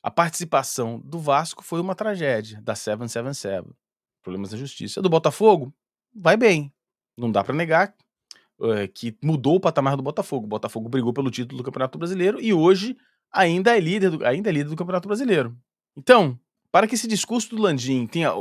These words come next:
na minha visão, tenha alguma validade, a, pra que tenha alguma validade,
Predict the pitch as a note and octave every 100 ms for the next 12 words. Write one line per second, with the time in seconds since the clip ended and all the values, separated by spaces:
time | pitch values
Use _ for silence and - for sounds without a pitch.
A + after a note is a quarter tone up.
0 | - - D3+ D#3 E3 G#3 F#3 B2 B2 A2
1 | A2 _ _ _ _ - D3+ C#3 G3 D3
2 | A#2+ G3 D3 C3 D3+ C3+ A2 G2+ A2+ _
3 | _ - E2 E2+ - F#2+ - A2 G#2+ A#2
4 | A2 A#2+ D3+ B2+ A2+ G#2+ C3+ A#2 A2